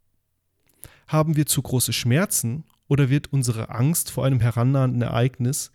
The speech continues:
wie zum Beispiel dem Aufprall bei einem Sturz aus großer Höhe, zu groß, greift dieser Sicherheitsmechanismus und wir werden ohnmächtig. Das bedeutet, dass du von den wirklich schlimmen Momenten gar nichts mitbekommen wirst.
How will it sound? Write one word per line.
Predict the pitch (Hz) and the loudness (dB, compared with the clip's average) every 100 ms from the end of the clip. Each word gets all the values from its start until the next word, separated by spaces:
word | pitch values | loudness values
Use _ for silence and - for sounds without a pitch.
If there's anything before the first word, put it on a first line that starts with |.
| - - - | -20 -20 -6
wie | 131 | -2
zum | 139 | 0
Beispiel | 113 117 - 127 | 0 0 -2 -2
dem | 113 - | -2 -2
Aufprall | 123 156 - 135 139 | 0 0 -2 0 2
bei | 123 | 2
einem | 120 113 | 0 -2
Sturz | - 139 139 | -2 0 0
aus | - - | 0 -4
großer | - 117 113 110 | -4 -4 -2 0
Höhe, | 123 135 | 2 2
zu | - 113 | -2 -4
groß, | 120 170 156 - - _ _ _ _ _ _ _ | 2 2 2 -2 -8 _ _ _ _ _ _ _
greift | 120 120 165 214 - - | -2 2 2 -2 -8 -4
dieser | 147 156 156 | 0 2 0
Sicherheitsmechanismus | 127 127 143 139 - 139 - 131 139 - 151 151 - _ | -2 -2 0 0 -2 -4 -2 0 0 -2 -2 -4 -6 _
und | 160 160 | -4 -2
wir | 175 | 0
werden | 113 110 135 _ - | 0 0 -4 _ 0
ohnmächtig. | 127 131 117 - - - - _ _ _ _ _ _ _ - - - - - | 4 4 2 -4 -12 -20 -20 _ _ _ _ _ _ _ -20 -20 -20 -20 -4
Das | 127 | -2
bedeutet, | - 113 113 113 175 - - - | -2 -2 -2 -2 -4 -6 -20 -4
dass | 156 - | -2 -2
du | |
von | 156 139 | 0 2
den | 123 120 | 2 2
wirklich | 220 - 123 - | 0 0 -6 -2
schlimmen | 123 117 | 0 0
Momenten | 117 113 117 117 156 - | 2 2 0 0 -4 -2
gar | 110 120 | -2 -2
nichts | 156 - - | -2 -4 -4
mitbekommen | 156 190 - 240 - 117 - | -2 -4 -4 -6 -2 -4 -4
wirst. | - - - - | -10 -12 -14 -16